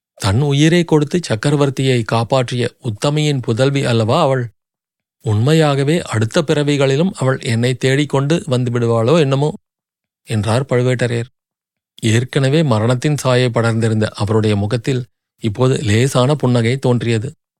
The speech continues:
வைஷ்ணவனே, யாராவது ஒருவரிடம் என் உண்மையை சொல்ல வேண்டும். உன்னிடம் சொல்லுகிறேன்.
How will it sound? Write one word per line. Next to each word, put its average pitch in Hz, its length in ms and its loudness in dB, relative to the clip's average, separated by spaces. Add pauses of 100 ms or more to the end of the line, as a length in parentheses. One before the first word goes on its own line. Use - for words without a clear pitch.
(520)
வைஷ்ணவனே, 113 580 0 (760)
யாராவது 131 640 0
ஒருவரிடம் 139 480 2
என் 127 160 2
உண்மையை 131 500 2
சொல்ல 123 220 2
வேண்டும். 117 420 0 (680)
உன்னிடம் 131 420 2
சொல்லுகிறேன். 123 560 0